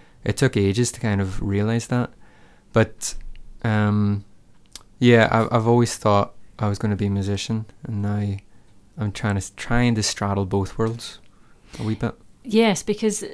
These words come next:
Speaker 2: talk to us a bit about Swim Team, because that feels like a really good example of, of what you're talking about, that, that different modes of performance don't have to exist in separate silos, but finding ways of bringing them together. And that, that sense that you talked about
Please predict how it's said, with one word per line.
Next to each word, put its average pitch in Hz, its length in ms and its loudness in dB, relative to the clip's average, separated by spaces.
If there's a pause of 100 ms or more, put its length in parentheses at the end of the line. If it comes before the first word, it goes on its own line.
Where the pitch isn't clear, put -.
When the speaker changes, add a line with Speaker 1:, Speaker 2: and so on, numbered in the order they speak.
(140)
Speaker 2:
talk 240 220 -2
to 233 40 -8
us 220 120 -8
a 196 40 -8
bit 202 200 -6
about 180 300 -4 (180)
Swim 220 400 2
Team, 139 340 -6
because 170 240 -10
that 185 180 0
feels 196 220 -2
like 190 140 -4
a 185 40 -2
really 180 200 0
good - 120 -6
example 185 520 -2
of, 151 140 -8
of - 260 -12
what 165 200 -6
you're 165 80 -8
talking 185 460 -8
about, - 560 -12
that, - 340 -8 (460)
that - 340 -6 (120)
different 190 320 -4
modes 190 240 -2
of 180 80 -6
performance 175 480 -4
don't 175 220 -4
have 165 240 -8
to 175 120 -8
exist 160 420 -6
in 160 120 -8
separate - 440 -8
silos, 165 600 -6
but - 180 -10
finding 160 400 -6
ways 160 260 -4
of 151 220 -14
bringing 165 220 -6
them 156 100 -8
together. 160 320 -4
And 151 100 -4
that, - 180 -4
that - 260 -6
sense 190 240 -2
that - 100 -12
you 170 60 -6
talked - 320 -6
about 156 260 -2